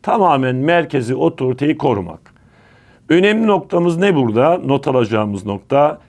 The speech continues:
hiçbir şekilde Senedi İttifak batılı bir fikirle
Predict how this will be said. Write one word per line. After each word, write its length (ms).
hiçbir 440
şekilde 460
Senedi 340
İttifak 680
batılı 540
bir 100
fikirle 880